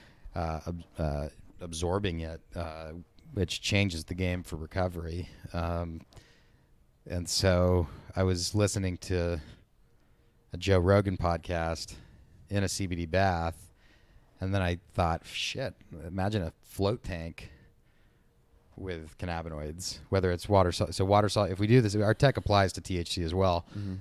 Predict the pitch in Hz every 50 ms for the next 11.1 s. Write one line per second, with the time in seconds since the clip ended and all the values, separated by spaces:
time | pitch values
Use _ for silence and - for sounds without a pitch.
0 | - - - - 101 92 87 87 87 87 85 92 92 - - 92 90 85 85 85
1 | 82 82 82 85 78 95 92 87 87 87 87 95 98 - 92 87 82 82 82 90
2 | 92 87 85 - - - - - - _ - _ _ _ _ _ _ _ _ -
3 | - _ - - - 92 90 90 85 82 85 90 101 104 - 104 95 87 95 98
4 | 92 90 90 87 80 - - - 95 90 87 87 87 87 82 95 95 85 87 101
5 | 95 101 104 - - - - - _ _ - - 131 127 107 - 104 104 101 98
6 | 95 95 98 95 92 98 98 95 95 92 87 - - - - - - - - -
7 | - - - - - - - 113 - 104 107 110 110 104 95 90 80 80 87 92
8 | - - - - - - 87 90 87 85 82 87 92 98 101 90 - - 87 -
9 | - - 107 104 92 98 92 87 85 - _ _ _ _ _ - _ - _ -
10 | - - - - _ _ _ _ - 90 92 98 92 90 87 82 76 76 73 76
11 | 82 85